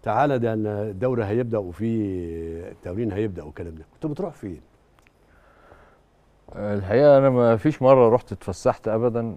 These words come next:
Speaker 2: هي كل مرة كنت بطلع أشتغل. أو لم-،
Speaker 1: تشتغل؟
Speaker 2: آه، أو لما سافرت إنجلترا كنت رايح أتعالج
Speaker 1: لا،
Speaker 2: أنا.
Speaker 1: بتشتغل إيه؟
Speaker 2: ما أنا هقول لك، أنا في هندسة.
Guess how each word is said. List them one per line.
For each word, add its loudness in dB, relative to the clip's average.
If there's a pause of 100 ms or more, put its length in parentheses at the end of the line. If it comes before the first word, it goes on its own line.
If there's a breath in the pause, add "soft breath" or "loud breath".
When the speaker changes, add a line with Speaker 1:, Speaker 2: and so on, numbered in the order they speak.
Speaker 2:
هي -4
كل -4
مرة 0
كنت -10
بطلع -2
أشتغل. -4 (480)
أو 0
لم-، 2
Speaker 1:
تشتغل؟ -4 (200)
Speaker 2:
آه، 0
أو 2
لما 0
سافرت -4
إنجلترا -2 (540 soft breath)
كنت -6
رايح 2
أتعالج -2
Speaker 1:
لا، 0
Speaker 2:
أنا. -2
Speaker 1:
بتشتغل -2
إيه؟ -4 (840)
Speaker 2:
ما -6
أنا -4
هقول 0
لك، 0
أنا 0
في -10
هندسة. 0